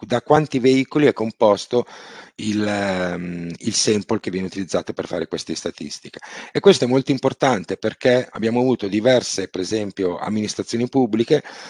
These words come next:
che, eh, hanno comparato questi dati con i dati reali in loro possesso provenienti da sensori, ehm, diciamo, embed nel, nell'asfalto piuttosto che altri tipi di sensoristica. Eh, le hanno verificate,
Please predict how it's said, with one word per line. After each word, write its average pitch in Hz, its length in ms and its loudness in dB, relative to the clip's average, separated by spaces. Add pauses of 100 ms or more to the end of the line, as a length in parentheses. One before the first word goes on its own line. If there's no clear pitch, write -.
(200)
che, 135 380 6
eh, 98 380 -6
hanno 123 260 0
comparato 127 640 2
questi 143 380 2
dati 165 340 0
con 143 180 0
i 110 60 -2
dati 104 400 0
reali 117 440 0
in 113 80 2
loro 104 200 -2
possesso 110 560 -4
provenienti 101 560 -6
da 95 100 -2
sensori, 92 1120 -4 (400)
ehm, 78 1300 -12
diciamo, 82 560 -10
embed 95 640 -8
nel, 92 640 -8
nell'asfalto 104 800 -4 (340)
piuttosto 104 560 -2
che 101 300 -2
altri 98 320 -4
tipi 98 220 -8
di 90 100 -4
sensoristica. 85 720 -4 (380)
Eh, - 300 -2
le 147 120 -6
hanno 131 200 2
verificate, 113 880 -2